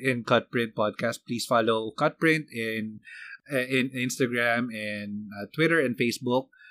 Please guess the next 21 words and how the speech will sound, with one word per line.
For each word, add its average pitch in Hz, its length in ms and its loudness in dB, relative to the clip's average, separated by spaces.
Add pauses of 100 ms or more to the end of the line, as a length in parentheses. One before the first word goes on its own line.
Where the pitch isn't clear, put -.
(180)
uh, 110 240 0
to 135 80 0
get 117 240 -2
updates 113 420 -4
on 107 300 0
our 107 160 -2
affiliate 120 480 2
podcast. 110 640 -2
Uh, 101 240 -6
follow 117 240 2
nyo 139 160 0
na 135 160 4
rin 131 160 0
yung 123 160 -2
mga 113 480 0
affiliate 117 420 -2
podcast 113 460 0
namin, 120 480 -2 (320)
Cripsilog, 139 800 6 (460)
Cha 135 180 6
Astrology, 135 1000 4